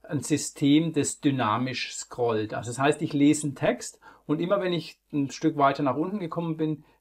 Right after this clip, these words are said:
fährt der Text automatisch hoch. Das heißt, ich habe einen endlosen Text, ich muss gar nicht scrollen.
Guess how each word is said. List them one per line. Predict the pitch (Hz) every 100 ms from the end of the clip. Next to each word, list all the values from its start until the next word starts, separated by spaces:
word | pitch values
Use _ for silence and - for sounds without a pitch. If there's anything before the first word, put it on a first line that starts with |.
| _ 151
fährt | 139
der | 139
Text | - 135 - -
automatisch | 131 139 127 113 113 - -
hoch. | 113 110
Das | 117
heißt, | 127 127
ich | 135
habe | 135 147
einen | -
endlosen | 151 165 151 147 120
Text, | 180 -
ich | 147
muss | 156 151
gar | 139
nicht | 139 135
scrollen. | - 147 156 170